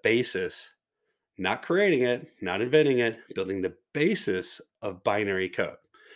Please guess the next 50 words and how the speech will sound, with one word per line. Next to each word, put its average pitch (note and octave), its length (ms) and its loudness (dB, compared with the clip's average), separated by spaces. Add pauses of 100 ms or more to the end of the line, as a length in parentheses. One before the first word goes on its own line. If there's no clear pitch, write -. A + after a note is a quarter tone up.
(260)
Binary F3 320 4
code D3 260 0
is F#2+ 120 -6
basically G#2+ 500 -6
if F#2+ 100 -8
you F2+ 80 -10
turn G#2 300 -6
your A2 120 -2
switch G#2+ 340 -4
off A#2 300 0 (520)
and F2+ 100 -6
your, E2 360 -10
and E2 240 -14
lights F2+ 240 -4
go G2+ 180 -8
off, C#3 300 -2 (220)
it's - 160 -16
a - 40 -14
zero. B2+ 460 0
If E3+ 100 -18
you - 60 -20 (100)
turn A2 220 -2
it A#2 100 4
on, G#2+ 220 2
it's G#2 160 -2
a G#2 60 4
one. F2 380 -4 (640)
That's G#2+ 240 4
how A2 160 2
I A2 160 2
learned G#2+ 260 2
it. A2 220 2 (200)
I F2+ 60 -2
had F#2+ 100 0
a F2 60 -2
teacher G#2 400 -2
do G2 160 0
it, F#2+ 60 2
and F#2+ 100 -6
they F2+ 100 -4
were E2 120 -6
flipping F2+ 320 -6
it - 80 -10
back F2+ 240 -10
and - 120 -20
forth, - 160 -20 (140)
back - 280 -18
and - 100 -20 (120)
forth. - 120 -20 (560)
However, F#3+ 580 0